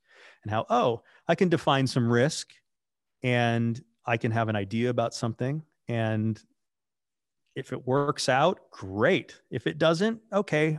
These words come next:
I lost on that, but it's not the end of the world. So that's why, you know, I, I, I'm kinda shocked more musicians don't do this with kind of that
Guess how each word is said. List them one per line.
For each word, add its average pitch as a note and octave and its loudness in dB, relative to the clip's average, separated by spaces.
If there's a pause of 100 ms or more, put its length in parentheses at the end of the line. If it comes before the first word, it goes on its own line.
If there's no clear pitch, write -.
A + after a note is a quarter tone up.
I C3+ 4
lost C3 2
on B2 2
that, A#2 -2
but A#2 -4
it's A2 -10
not A2+ -4
the A#2 -8
end G#2+ -6
of G2 -4
the G2 -6
world. G2 -10 (520)
So B2+ 2 (240)
that's D#3 2
why, E3+ 6
you C#3 -2
know, A2 -6 (640)
I, C#3 2
I, D3 0 (440)
I'm D3 -2
kinda B3 -8
shocked E3+ -2
more B2+ 4
musicians A2 0
don't A2 -2 (240)
do G#2 -4
this G#2 -10
with G#2+ -6
kind G#2+ -4
of G2 -10 (180)
that A2 -2